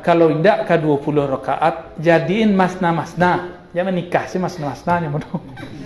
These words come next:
Sebab dalilnya sholatul lail masna-masna. Kok ayat dalilnya?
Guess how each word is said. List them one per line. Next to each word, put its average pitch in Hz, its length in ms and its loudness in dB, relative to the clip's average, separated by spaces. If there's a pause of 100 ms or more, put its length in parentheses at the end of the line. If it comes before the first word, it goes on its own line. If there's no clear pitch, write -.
(1300)
Sebab 185 480 0
dalilnya 220 400 8
sholatul 190 480 4
lail 208 160 6
masna-masna. 254 1040 4
Kok 240 160 4
ayat 233 240 2
dalilnya? 214 480 2